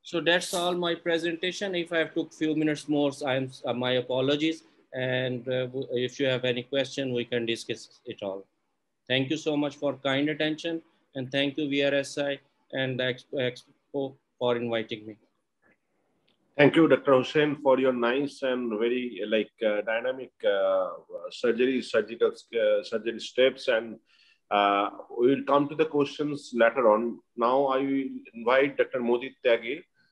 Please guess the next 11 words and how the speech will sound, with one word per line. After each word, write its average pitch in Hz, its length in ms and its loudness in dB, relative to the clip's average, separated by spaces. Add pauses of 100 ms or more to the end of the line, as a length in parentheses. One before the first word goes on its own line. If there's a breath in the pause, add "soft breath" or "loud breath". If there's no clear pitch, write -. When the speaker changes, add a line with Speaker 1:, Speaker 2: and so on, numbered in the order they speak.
(240)
Speaker 2:
who 117 80 4
is, 120 460 4
uh, 107 400 4 (220)
actually 110 540 -2
the, 107 180 6
he's 110 220 -2
the 113 220 4
head 117 260 0
of 120 80 2
the 117 60 0
department, 120 520 0